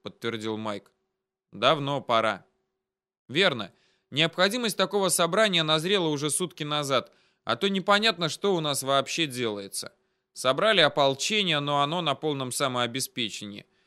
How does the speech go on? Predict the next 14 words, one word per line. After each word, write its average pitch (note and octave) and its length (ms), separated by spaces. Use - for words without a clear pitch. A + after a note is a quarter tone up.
Те, A3+ 200
кого F#3 300
оно F#3 240
охраняет, F3+ 640
веселятся D#3 540
в C3+ 140
баре E3 380
и C3 40
никак C3 360
в D#3 40
ополченческих C3+ 800
делах C#3+ 360
не C3+ 120
участвуют. A2 720